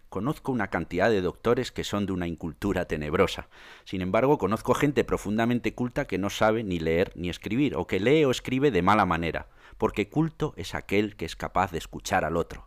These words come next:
de escuchar las voces de la naturaleza que le rodea. Ese es el culto para mí, no el que acumula conocimientos.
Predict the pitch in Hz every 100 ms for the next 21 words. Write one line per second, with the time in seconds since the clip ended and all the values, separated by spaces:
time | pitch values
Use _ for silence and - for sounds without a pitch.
0 | - 82 - 78 - 117 98 76 87 92
1 | 78 76 76 76 76 - 73 71 82 -
2 | 71 67 62 - - - - _ - -
3 | - - 120 117 95 71 131 123 80 -
4 | 78 78 87 71 82 95 92 82 76 80
5 | 73 82 71 - 76 76 80 92 92 -